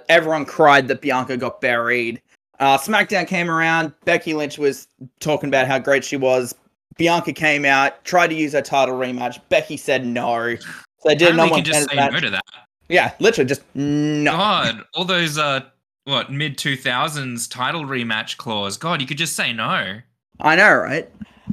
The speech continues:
Speaker 1: Uh, so they did a number one contenders match, which Bianca won anyway. So she was like, "Well, regardless, title match or number one contenders, I have two title shots now. So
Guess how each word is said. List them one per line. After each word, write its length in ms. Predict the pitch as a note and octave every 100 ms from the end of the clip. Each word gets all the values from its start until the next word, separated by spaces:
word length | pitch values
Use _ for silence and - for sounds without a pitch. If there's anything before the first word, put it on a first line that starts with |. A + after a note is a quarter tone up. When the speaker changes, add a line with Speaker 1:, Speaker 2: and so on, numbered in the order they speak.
| -
Speaker 1:
Uh, 220 | D3 D3+
so 140 | C#3+ F#3
they 100 | G3+
did 160 | B3+
a 40 | A3+
number 160 | A3
one 80 | G#3
contenders 340 | E3 E3+ D#3+ D3
match, 220 | D3 -
which 160 | D#3+
Bianca 420 | - G3+ F#3+ G3 G3
won 260 | F#3 F3+
anyway. 580 | D#3 D3+ D3 B2+ B2 F3
So 160 | F3 C#3
she 120 | D3+
was 80 | C#3
like, 200 | C3 -
"Well, 240 | B2 E3 D#3
regardless, 560 | D3+ E3+ D#3+ D3+ D3 D3
title 380 | - D3+ D3+ D3
match 240 | D3 C#3+ C#3
or 120 | C#3+
number 200 | C#3+ C#3
one 80 | B2+
contenders, 380 | D3+ D#3 C3+ A2
I 100 | C3
have 160 | -
two 320 | - - A3+
title 320 | - C#3+ B2+ A#2+
shots 340 | - - -
now. 260 | B2 A2+ D3
So 280 | - B2